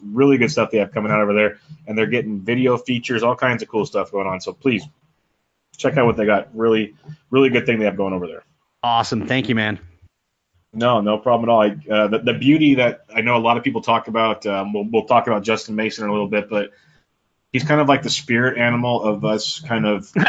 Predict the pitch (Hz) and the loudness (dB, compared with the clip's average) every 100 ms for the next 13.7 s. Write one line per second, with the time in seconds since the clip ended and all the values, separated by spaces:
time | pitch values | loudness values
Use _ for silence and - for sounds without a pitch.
0 | - - - - 113 110 113 120 120 101 | -2 -6 -10 -2 0 4 4 4 4 0
1 | 87 113 120 185 - 151 117 - - 120 | -2 0 2 4 4 2 0 -4 -12 -12
2 | - _ _ _ _ _ 135 151 151 143 | -12 _ _ _ _ _ -2 0 -2 0
3 | 156 143 135 123 123 131 110 117 117 123 | 2 2 2 0 2 0 0 0 2 2
4 | 120 - 117 117 113 127 113 - 120 123 | -2 0 0 0 -4 -8 -8 -6 -4 -2
5 | 117 107 113 120 113 110 95 113 107 113 | 0 2 0 0 -2 -2 0 0 2 2
6 | 110 107 - - 123 110 110 117 117 113 | 2 -2 -10 -14 -6 -2 2 2 2 -4
7 | _ _ _ 127 117 - - - _ 135 | _ _ _ 2 2 0 -14 -18 _ 4
8 | 143 160 175 170 147 - 135 139 139 117 | 6 6 4 2 0 -2 -2 0 2 4
9 | 127 139 135 117 120 127 117 110 113 127 | 4 2 2 2 2 2 0 0 0 -2
10 | 117 117 120 131 117 107 113 127 - 117 | -2 -4 -4 -2 0 2 2 0 -4 -4
11 | 113 123 135 113 101 - _ _ _ _ | -2 0 2 2 0 -2 _ _ _ _
12 | _ _ _ 123 135 143 143 135 120 120 | _ _ _ 2 4 4 2 -2 -2 -2
13 | - - 110 - 107 110 110 | -2 -2 -2 -2 -2 0 -2